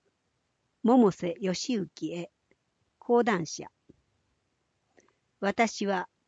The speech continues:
芥川龍之介の魔術を読んで、自然に出てくる欲を我慢することが大切だと知りました。欲があると好きなことに集中できるけど、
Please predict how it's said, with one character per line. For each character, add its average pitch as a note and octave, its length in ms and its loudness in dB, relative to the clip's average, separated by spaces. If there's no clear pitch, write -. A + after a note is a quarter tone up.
芥 B3+ 380 0
川 F#3 280 2
龍 F#3+ 220 0
之 G3 140 2
介 - 280 -6
の F3 200 -4
魔 B3 160 2
術 F3+ 340 -4
を D#3+ 60 -4
読 E3+ 200 0
ん D3+ 140 0
で、 - 160 -14
自 G#3 180 -4
然 C4 220 6
に C4 100 6
出 B3+ 140 4
て F#3+ 120 0
く - 160 -14
る E3 200 -4
欲 F#3 380 -2
を E3+ 160 -2
我 A#3 100 2
慢 A3 240 6
す - 140 -10
る E3+ 120 -2
こ F#3 120 -6
と F#3 140 -6
が D#3+ 240 -8
大 A3+ 180 -2
切 A#3 300 -4
だ A3 120 -2
と - 120 -6
知 - 160 -8
り D#3 140 -8
ま D#3 120 -6
し - 180 -16
た。 - 180 -16
欲 A3 300 2
が A3 140 4
あ F3+ 60 2
る D#3+ 120 -4
と - 300 -8
好 - 80 -20
き D4+ 100 4
な A#3 140 6
こ F3+ 120 -4
と F3 140 0
に E3+ 140 2
集 A#3+ 240 -2
中 A3+ 220 -4
で G3+ 120 0
き G#3+ 160 -4
る F3 80 -2
け D#3 160 -8
ど、 - 220 -12